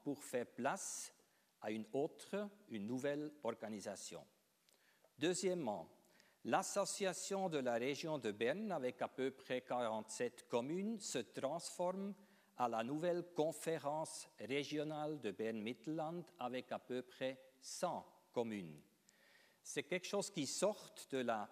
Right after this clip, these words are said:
réorganisation administrative du canton de Berne. Et maintenant, le plus important, ville et canton de Berne déclarent l'intention de constituer la région capitale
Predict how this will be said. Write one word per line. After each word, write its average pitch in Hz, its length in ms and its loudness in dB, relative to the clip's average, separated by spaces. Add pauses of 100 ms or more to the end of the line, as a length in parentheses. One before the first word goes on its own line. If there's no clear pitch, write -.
(140)
réorganisation 151 1040 0
administrative 131 880 -4
du 104 120 -10
canton 110 400 -2
de 107 100 -2
Berne. 87 340 -6 (2000)
Et 117 120 0
maintenant, 170 340 0
le 175 120 6
plus 131 280 -2
important, 175 720 -2 (220)
ville 110 680 0
et 127 120 4
canton 170 440 0
de 135 140 2
Berne 135 320 2
déclarent 156 720 0
l'intention 165 1040 -2 (160)
de 120 100 -2
constituer 165 1120 -2 (300)
la 107 240 2
région 151 560 -2 (260)
capitale 131 760 0